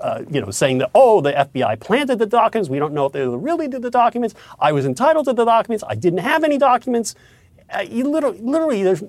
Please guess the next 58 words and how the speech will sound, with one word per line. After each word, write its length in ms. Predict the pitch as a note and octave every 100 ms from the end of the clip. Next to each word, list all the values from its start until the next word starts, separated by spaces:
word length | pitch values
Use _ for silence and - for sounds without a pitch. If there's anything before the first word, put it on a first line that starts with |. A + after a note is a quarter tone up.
| -
there 160 | A#3+
is 260 | A#3 B3 A#3
no 760 | E3+ F3 F3+ G3 B3 C4 C#4+ C4+ -
lie 720 | D3 F3 C4+ G3+ B2 D#3+ F#3 _ -
that 160 | F#3 F#3+
he, 280 | G#3 A3 -
I 80 | G#3
don't 160 | B3+
think, 160 | - C4 -
I 40 | A#3
don't, 140 | C4+
I 140 | F#3 A#3+
think 180 | C4+
he's 160 | C4 A3
run 220 | G#3+ A#3+
out 120 | A#3
of 120 | A3 G#3
lies. 320 | C#4+ C#4+ D3
With 100 | C3+
the 80 | C#3+
last 340 | E3+ D4+ -
one, 220 | E3+ D#3
when 80 | D#3+
he's 160 | D3+ -
saying 240 | G#3 G#3
that 140 | F3+
these 180 | D#3+ D#3
were 180 | C3+ G2+ _ -
plans 360 | E3+ F#3 F#3+
for 160 | - A2+
a 60 | -
golf 280 | - - -
course 320 | - C#4+ C#4
or 60 | D4+
something 320 | B3+ D#4 D#4
like 200 | D#4+ D#4+
that, 180 | D#4+ D4+ - - -
I 80 | A#3
mean, 180 | A3+ A3+
you 80 | A#3+
know, 120 | D#3+
yeah, 240 | F#3 A3+ -
I 160 | A3
mean, 160 | A#3+ A#3
I 80 | A3
guess 120 | F3
the 80 | F3
Pentagon 420 | F#3 E3+ E3 C3
does 240 | C3+ C3
own 160 | C3 B2+
some 180 | C#3 A2
golf 280 | G#2+ -
courses 360 | - D3 D3+ F#3+
somewhere, 320 | A3+ A#3+ C4
but 160 | B3 B3
yeah, 260 | C#4+ D4 - -
<laughs> 140 | - -
he's, 260 | D#4 -